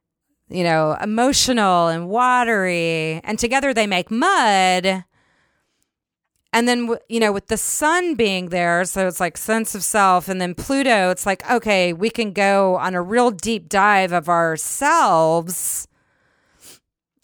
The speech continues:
But it's also, but, you know, Pluto is also power. So it's just, it's another opportunity to figure out where's your power in all of this. So you got Mars Chiron being like,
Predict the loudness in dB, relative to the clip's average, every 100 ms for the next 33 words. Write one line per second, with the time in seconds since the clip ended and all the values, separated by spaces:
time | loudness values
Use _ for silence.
0 | -6 -2 0 0 0 0 0 0 2 2
1 | 0 -2 -2 -2 -4 -4 -2 0 0 0
2 | -2 -2 -2 -4 -4 -2 2 2 2 0
3 | -2 -2 -2 -2 -4 -6 -6 -6 -4 0
4 | 2 4 4 2 0 -4 -2 0 -2 -4
5 | -8 -6 0 0 -2 0 2 2 0 -2
6 | -2 2 4 6 4 4 4 4 2 -4
7 | -4 -4 -6 -8 -12 -18 -10 -2 0 0
8 | 0 0 0 -2 -6 _ _ _ _ _
9 | _ _ _ -2 0 0 -2 -2 -2 0
10 | 0 2 2 0 0 -2 0 0 -4